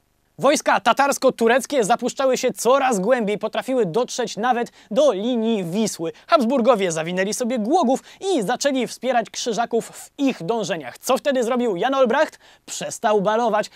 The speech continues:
ale nie dlatego, że uznał, że ach, okej, czas się wziąć na serio za rządzenie, tylko po prostu był już coraz poważniej chory. Okej, formalnie nawet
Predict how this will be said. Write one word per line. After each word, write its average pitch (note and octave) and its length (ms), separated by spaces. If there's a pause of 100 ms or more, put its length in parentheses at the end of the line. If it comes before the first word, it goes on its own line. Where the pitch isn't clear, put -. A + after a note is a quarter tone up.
(120)
ale C4+ 360
nie A3+ 260
dlatego, A#3 380
że G#3 260
uznał, A#3 300
że G3+ 140
ach, G#3+ 280
okej, F#3+ 240
czas A3 220
się G#3+ 100
wziąć F#3+ 300
na F#3+ 100
serio G3+ 380
za F#3 220
rządzenie, F3+ 460
tylko A3 240
po G3 120
prostu A#3 340 (260)
był A#3 220
już G#3 200 (200)
coraz A#3 600
poważniej F#3+ 840
chory. E3 380 (440)
Okej, A3 540
formalnie G#3+ 640
nawet G3+ 420